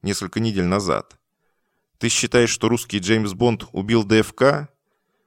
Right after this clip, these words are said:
Нет, у меня недостаточно сведений, чтобы во что-либо верить. Но все же расскажу тебе, почему я думаю, что если, я подчеркиваю, если была затеяна какая-то игра, то в этой игре участвовали русские.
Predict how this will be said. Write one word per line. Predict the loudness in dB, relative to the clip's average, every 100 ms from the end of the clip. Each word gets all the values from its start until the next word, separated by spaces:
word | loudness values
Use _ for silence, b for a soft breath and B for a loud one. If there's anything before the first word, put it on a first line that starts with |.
| _
Нет, | -4 0 0 0 -8 _ _ _
у | -2
меня | 0 2
недостаточно | 2 0 2 0 0 -2 -4
сведений, | -2 -2 0 -2
чтобы | -2 -4 0
во | 0
что-либо | 0 0 0 0 0
верить. | 0 -2 -2 -12 -20 _ _ _ _
Но | -4
все | 0 2
же | 4
расскажу | 2 2 2 2
тебе, | 0 -2
почему | -4 -4 -4 0
я | 0
думаю, | 2 2 0
что | -2 -2
если, | -2 -2 -4 -8 -2
я | 0
подчеркиваю, | 0 0 2 2 0 -6 -4
если | -6 -2 0 0 -4 -12 -10
была | -2 0
затеяна | 2 0 0 0 -2
какая-то | -6 -2 -2 -2 -4
игра, | 0 2 2 0 b b b b
то | 0
в | 2
этой | 2 2
игре | 2 2
участвовали | 2 0 0 -2 0
русские. | 2 0 -4 -12 -16 -16 -18